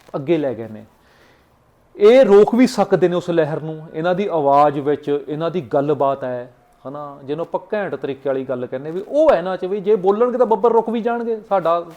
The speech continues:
ਜ਼ੋਰ ਹੀ ਨਹੀਂ ਲੱਗੂਗਾ, ਹਨਾ। ਉੱਪਰੋਂ ਇੰਗਲੈਂਡ ਖੁਸ਼ ਹੋ ਜਾਊਗਾ ਵੀ ਐਵੇਂ ਹੀ ਰੋਕਤੀ ਬੱਬਰ ਅਕਾਲੀ ਲਹਿਰ। ਤੇ ਉਹਨਾਂ ਨੇ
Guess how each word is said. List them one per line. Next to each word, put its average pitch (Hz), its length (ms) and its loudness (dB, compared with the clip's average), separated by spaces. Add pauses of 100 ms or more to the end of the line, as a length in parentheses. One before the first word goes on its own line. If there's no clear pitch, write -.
(120)
ਜ਼ੋਰ 220 240 2
ਹੀ 262 80 2
ਨਹੀਂ 254 120 0
ਲੱਗੂਗਾ, 226 560 2 (840)
ਹਨਾ। 160 140 -6
ਉੱਪਰੋਂ 190 640 -4
ਇੰਗਲੈਂਡ 170 320 0
ਖੁਸ਼ 175 260 0
ਹੋ 202 60 4
ਜਾਊਗਾ 202 220 0
ਵੀ 202 140 4
ਐਵੇਂ 185 220 0
ਹੀ 190 60 -2
ਰੋਕਤੀ 185 320 0
ਬੱਬਰ 165 300 -2
ਅਕਾਲੀ 156 260 -6
ਲਹਿਰ। 151 220 -10 (760)
ਤੇ 165 60 0
ਉਹਨਾਂ 202 180 2
ਨੇ 220 220 -2